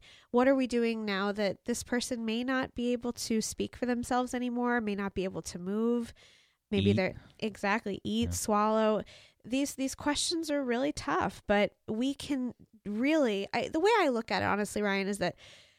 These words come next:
Speaker 1: I think of us as physicians as, as trying to guide the patient, potentially, if they're able to be there with us, but always, always still there, and their family through potentially one of the most difficult times in all of their lives.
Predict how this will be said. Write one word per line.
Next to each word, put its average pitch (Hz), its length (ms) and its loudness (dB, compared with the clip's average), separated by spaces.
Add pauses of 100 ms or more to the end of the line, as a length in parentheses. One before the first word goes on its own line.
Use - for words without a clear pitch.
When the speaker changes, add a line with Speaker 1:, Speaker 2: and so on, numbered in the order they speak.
(120)
Speaker 1:
I 247 120 4
think 302 280 -2
of 277 160 4
us 226 280 2
as 240 120 -2
physicians 214 760 -4
as, 196 460 0 (360)
as 226 180 2
trying 233 380 0
to 214 280 -6
guide 202 600 0
the 220 140 -4
patient, 247 760 -4
potentially, 214 760 -2 (220)
if 214 160 -4
they're 185 140 0
able 190 260 -2
to - 160 -6
be 196 120 -2
there 180 160 -2
with 269 220 2
us, 208 140 0
but 247 140 0
always, 214 500 2 (440)
always 233 260 4
still 190 200 0
there, 175 220 -2 (340)
and 254 260 6
their 202 160 4
family 233 720 2
through 233 400 0 (100)
potentially 320 500 2
one 214 180 2
of 214 100 -2
the 214 80 -4
most 208 340 0
difficult 202 400 -2
times 196 340 -2
in 196 180 -6
all 190 200 -2
of 196 80 -6
their 180 180 -6
lives. - 420 -10